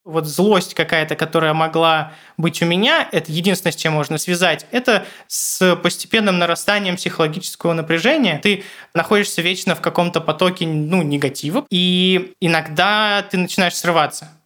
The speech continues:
А когда мы срываемся на человека, у которого рак, и которого ты вообще-то не хотел срываться, это совершенно случайно произошло просто из-за вот накопленного напряжения,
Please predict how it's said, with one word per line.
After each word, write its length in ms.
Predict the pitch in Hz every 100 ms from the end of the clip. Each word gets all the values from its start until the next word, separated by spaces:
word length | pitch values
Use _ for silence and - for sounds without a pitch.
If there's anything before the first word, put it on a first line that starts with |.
| _
А 100 | 147
когда 220 | 175 175
мы 100 | 170
срываемся 540 | - 175 175 170 -
на 120 | 160 156
человека, 300 | 175 165 156
у 40 |
которого 480 | 156 151 151 151 156
рак, 260 | 165 151
и 20 | 139
которого 320 | 156 147 143
ты 80 | 147
вообще-то 300 | 151 156 156
не 80 |
хотел 260 | 156 175 143
срываться, 460 | - 151 143 - 139
это 80 |
совершенно 320 | - 156 - 156
случайно 340 | 160 151 151
произошло 420 | 156 147 143 -
просто 340 | 135 151 - 135
из-за 300 | 131 131 123
вот 260 | 127 127 _ _ -
накопленного 560 | 147 147 135 139 139
напряжения, 520 | 147 156 214 330 359